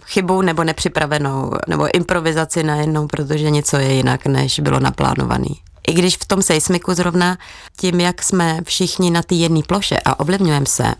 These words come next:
tak tam jde o deset centimetrů doleva nebo doprava a už se ta konstrukce hejbe jinak.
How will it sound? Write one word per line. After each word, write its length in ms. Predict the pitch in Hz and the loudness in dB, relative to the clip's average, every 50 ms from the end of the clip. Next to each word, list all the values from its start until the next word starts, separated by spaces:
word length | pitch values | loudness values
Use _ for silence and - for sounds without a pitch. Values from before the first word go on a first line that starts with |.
| - _ - | -8 _ -6
tak 200 | - 147 143 - | -4 -4 -2 -2
tam 200 | - - 151 151 | -2 0 0 2
jde 400 | 151 151 147 160 160 160 165 165 151 | 2 2 2 2 2 2 0 0 0
o 380 | 151 151 151 151 147 147 143 135 120 117 | 0 -2 0 0 -2 -2 -2 -4 -4 -2
deset 340 | 147 147 156 - - 170 - | 0 2 2 2 2 0 0
centimetrů 840 | - 175 165 - - 165 156 160 - - 165 165 165 165 165 165 165 | 0 -2 -2 0 0 -2 -2 -2 -2 -2 -2 0 0 0 0 2 2
doleva 340 | 156 165 160 151 147 151 160 | 2 2 2 2 0 0 0
nebo 180 | 160 160 151 170 | 0 0 0 0
doprava 560 | 156 151 - - 156 151 120 127 127 - - - - - - - - | -2 -2 -2 0 0 0 2 0 0 0 -2 -6 -10 -16 -14 -8 -4
a 140 | - - - | -2 0 0
už 180 | 156 - - | 0 0 0
se 120 | - 170 - | 0 -2 0
ta 100 | - 165 | -2 -2
konstrukce 520 | - 170 156 - - 165 156 - - 175 | -2 -2 -4 -4 -4 -6 -4 -2 -2 0
hejbe 300 | 160 170 175 160 170 175 | 0 2 0 2 2 2
jinak. 360 | 180 170 160 156 139 135 139 | 2 2 2 0 0 0 -2